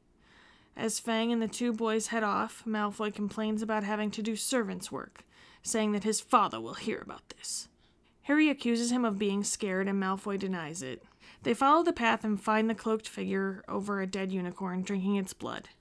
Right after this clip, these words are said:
Draco and Fang run off, screaming and barking, and Harry remains behind as the cloaked figure glides towards him. As it nears, a centaur gallops in and chases the figure off. The centaur warns Harry that the forest isn't safe for him at this time,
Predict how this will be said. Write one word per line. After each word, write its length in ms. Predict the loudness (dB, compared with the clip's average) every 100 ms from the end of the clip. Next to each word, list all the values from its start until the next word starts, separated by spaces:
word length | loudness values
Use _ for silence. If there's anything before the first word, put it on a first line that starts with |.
| _ _ 6
Draco 320 | 6 8 6
and 180 | 6 4
Fang 320 | 4 6 6
run 220 | 4 6
off, 320 | 6 4 2
screaming 420 | -4 2 2 4
and 140 | 4 4
barking, 460 | 2 2 -2 -2
and 140 | -2 0
Harry 240 | 4 4
remains 420 | 4 4 4 2 0
behind 500 | -2 0 -4 -4 -4
as 140 | -6
the 140 | -10
cloaked 340 | -6 -2 -4 -4
figure 480 | -4 -2 -2 -4 -4
glides 500 | -2 2 2 0 -4
towards 360 | -6 -4 -6
him. 240 | -6 -10 -14 _ -20 -20 -20 -20 -16
As 220 | 0 4 4
it 100 | 4
nears, 340 | 6 4 4
a 60 | 0
centaur 440 | 0 0 0 -2
gallops 520 | -2 0 2 0 0
in 160 | -2 0
and 140 | 0
chases 400 | 0 -2 -2 -6
the 100 | -8
figure 440 | -8 -8 -8 -8 -6
off. 400 | -6 -8 -14 -20 _ _ -20 -20 -20 -8
The 80 | -4
centaur 440 | 0 2 4 2
warns 400 | 4 2 2 0
Harry 340 | 0 0 2 0
that 180 | -2 -6
the 60 |
forest 400 | -2 0 0 -2 -2
isn't 320 | 0 0 0
safe 200 | 0 -2
for 140 | -2 -2
him 180 | 0
at 120 | -2 -4
this 200 | -6 -4
time, 420 | -6 -6 -8